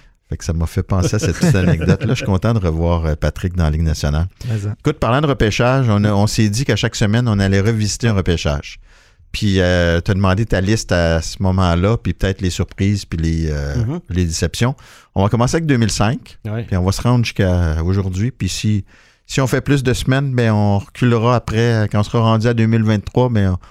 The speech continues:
Speaker 1: on reculera à deux mille quatre.
Speaker 3: <laughs>
Speaker 1: Deux mille cinq, écoute, c'est le repêchage après le lockout,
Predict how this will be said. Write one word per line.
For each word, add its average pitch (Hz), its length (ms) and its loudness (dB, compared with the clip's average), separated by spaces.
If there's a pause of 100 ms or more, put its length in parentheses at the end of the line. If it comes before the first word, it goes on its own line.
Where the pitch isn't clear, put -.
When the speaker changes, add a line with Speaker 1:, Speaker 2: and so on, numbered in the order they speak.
(120)
Speaker 1:
on - 20 2
reculera 110 360 0
à - 20 0
deux 107 80 2
mille 95 160 0
quatre. - 200 -6 (240)
Speaker 3:
<laughs> - 580 -4
Speaker 1:
Deux 139 160 2
mille 147 160 2
cinq, 139 320 0
écoute, 131 320 0
c'est 107 200 0
le 104 200 4
repêchage 117 640 2
après 110 220 0
le 110 80 2
lockout, 110 640 -2